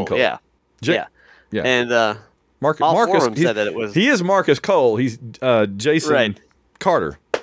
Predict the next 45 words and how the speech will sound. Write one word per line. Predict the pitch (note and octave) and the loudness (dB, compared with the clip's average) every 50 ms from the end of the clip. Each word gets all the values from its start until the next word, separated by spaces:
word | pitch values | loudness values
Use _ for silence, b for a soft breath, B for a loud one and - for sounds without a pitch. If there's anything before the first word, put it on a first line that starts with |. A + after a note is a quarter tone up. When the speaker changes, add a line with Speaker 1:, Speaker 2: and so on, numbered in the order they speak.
| - _ _ _ _ _ _ - | -12 _ _ _ _ _ _ -6
Speaker 2:
Jeez. | - A3 G3+ C3 F2 D2 - | -2 0 0 0 -2 -4 -4
Speaker 1:
Jason | - E3 D#3+ D#3+ D#3+ C#3+ | 0 0 0 0 -2 -2
Carter. | B2+ D3+ C3+ A2 G2 | 0 2 2 2 2
That's | G2+ A#2+ C3 - | 0 0 0 0
right. | B2 A#2 F#3+ F#3 | 0 0 0 0
<laughs> | - - G3+ - F3+ - F3 - G3+ - - - - - - - B B B C4 B3 A3 - | 0 0 -2 0 -2 -2 0 0 -2 0 0 -2 -2 -2 -4 -8 B B B -8 -8 -6 -4
You | - F#3 F3 | -4 -2 0
got | F#3 F3 E3 D#3 - | 0 0 -2 -2 -2
two | - F#3+ F#3 | -2 0 2
old, | F3+ F3+ F3 E3+ E3+ E3 - | 2 2 2 2 2 0 -2
old | - - D3+ D#3+ D#3 C#3+ | -4 -6 -4 -6 -6 -8
fuddy | - - D3+ D#3 D3+ D3 | -4 0 0 2 2 2
Speaker 2:
Oh, | C3 | 2
Speaker 1:
duddies | A#2+ A#2+ A#2 A#2 A#2+ - | 2 0 0 -2 -4 -2
trying | - D3 C#3+ C3+ | -2 -2 -2 0
to | C3+ | -2
remember | C3+ C3 B2 B2 C3 C#3 C3 A#2+ A2+ | -2 -2 0 0 -2 0 0 -2 -4
Speaker 2:
good | - | -4
Speaker 1:
stuff | - - A#2+ - A#2+ | -2 -2 0 0 2
<laughs> | |
Speaker 2:
Lord. | A#2+ A#2 B2 B2 A#2+ A#2 A2 G#2 A2 | 0 2 2 2 2 2 0 0 -2
Speaker 1:
without | F#3 F#3+ - - D#3 D#3 - - - - | -4 -4 -4 -6 -10 -8 -6 -6 -4 -4
any | E3 F3 C3 A2 A2 | -2 -2 0 0 0
Speaker 2:
Ugh. | G#2 F#2+ - | -2 0 0
Speaker 1:
notes | D3+ D3+ D#3 C#3 - | 0 0 0 -2 -6
in | C3+ B2 | -12 -8
front | - C3+ C3+ C3 | -4 -2 0 0
of | B2 | 0
us. | A#2 A2+ - B B B B B B B B | -2 -4 -6 B B B B B B B B
Yeah, | - D#3+ D#3+ B2 | -2 0 2 2
all | A2+ D3 F3 G#3 | 4 2 2 0
four | - - E3+ F3+ F#3 F3+ | 0 -2 0 2 2 2
of | D#3+ | 2
them | C3+ A#2+ A2+ | 2 0 0
mentioned | A#2 B2 C#3+ D3+ - C3+ A#2 A2 G2+ G2 F#2 _ - | 0 -2 -2 -2 -4 -4 -4 -6 -8 -18 -14 _ -4
i-, | B2 A#2 - | -4 -2 -2
in | - B2+ B2+ A#2+ | -2 -4 -4 -4
separate | A2+ - C#3 C3+ D3 - C3+ B2+ | -2 0 0 0 2 0 -2 -2
interviews | C3+ C#3 C3+ A2+ A2+ A2+ G#2+ G#2 G2+ | -2 -2 -2 -4 -2 -2 -2 0 0
at | G#2 G2 | -2 -2
sep-, | - - B2+ B2+ - - | 0 0 0 0 -2 -6
se-, | - - B2+ - - _ _ _ | -6 -4 -4 -4 -4 _ _ _
separate, | - - - - B2 A#2+ - B2 G#2+ - _ _ _ _ | -20 -8 -4 -2 -2 -2 -2 -6 -8 -10 _ _ _ _
you | A#2 A2+ | -8 -6
know, | G2 F#2+ F2+ | -6 -6 -8